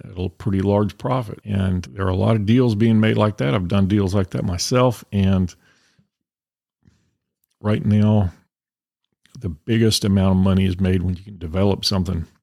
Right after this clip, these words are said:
when you can build something from scratch, when you can buy a piece of land and put up a building on it and lease it out. You know, your cost,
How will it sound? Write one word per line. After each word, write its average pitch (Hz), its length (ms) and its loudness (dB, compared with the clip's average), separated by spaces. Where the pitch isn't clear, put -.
when 113 120 2
you 120 80 2
can 92 160 0
build 110 240 2
something 107 340 0
from - 160 -10
scratch, - 640 -2
when 92 160 0
you 98 100 0
can 87 340 -4
buy 101 240 0
a 95 60 0
piece 107 280 -2
of 98 80 -4
land 98 380 2
and 85 120 -4
put 104 140 0
up 92 140 -4
a - 40 -6
building 101 460 2
on 95 200 2
it 90 120 -2
and 90 560 0
lease 104 300 0
it 95 100 2
out. 92 460 0
You 104 120 -14
know, 85 260 -2
your 82 380 -6
cost, 113 480 0